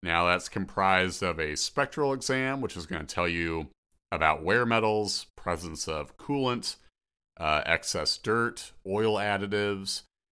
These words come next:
and then we're gonna do physical testing, which includes a viscosity measurement, you know, the thickness of the oil that you're sampling, a flash point test to evaluate fuel. We're also gonna be able to detect, you know,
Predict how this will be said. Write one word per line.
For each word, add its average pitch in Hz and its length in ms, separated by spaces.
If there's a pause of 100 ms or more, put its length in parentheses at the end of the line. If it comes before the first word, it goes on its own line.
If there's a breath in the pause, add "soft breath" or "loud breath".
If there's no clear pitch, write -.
(320)
and 92 220
then 98 120
we're 98 120
gonna 92 200
do 87 240
physical 120 500
testing, 113 580
which 85 180
includes 80 640
a 80 120
viscosity 110 800
measurement, 101 580 (140)
you 90 100
know, 73 100
the 73 140
thickness 110 560
of 85 80
the 82 140
oil 85 380
that 78 180
you're 50 100
sampling, 107 680 (240)
a 82 100
flash 107 460
point 113 260
test 104 400
to 85 200
evaluate 82 680
fuel. 120 640
We're 92 140
also 92 200
gonna 98 160
be 92 140
able 90 160
to 98 200
detect, 87 480
you 87 60
know, 78 160